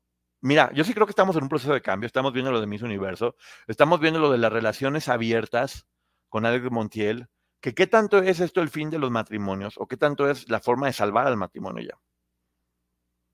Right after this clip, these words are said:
Como una forma de poder, eh, lo, llevar más tiempo, porque resulta que más del sesenta por ciento de las parejas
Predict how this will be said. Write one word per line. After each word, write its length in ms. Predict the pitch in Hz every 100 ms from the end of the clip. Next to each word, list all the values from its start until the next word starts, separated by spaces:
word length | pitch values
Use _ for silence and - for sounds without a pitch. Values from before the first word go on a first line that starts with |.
| _
Como 180 | 117 117
una 140 | 135 131
forma 260 | 135 147
de 80 | 120
poder, 520 | - 113 117 117 - -
eh, 420 | 113 101 101 98
lo, 140 | 104 -
llevar 280 | 110 107 117
más 140 | 131
tiempo, 280 | - 127 147
porque 340 | 123 101 104 95
resulta 360 | 98 117 139
que 80 | 127
más 180 | 107 117
del 120 | 135
sesenta 480 | 110 92 123 139 160
por 140 | 117
ciento 300 | 107 123 120 131
de 60 |
las 120 | 110
parejas 480 | - 104 104 131 -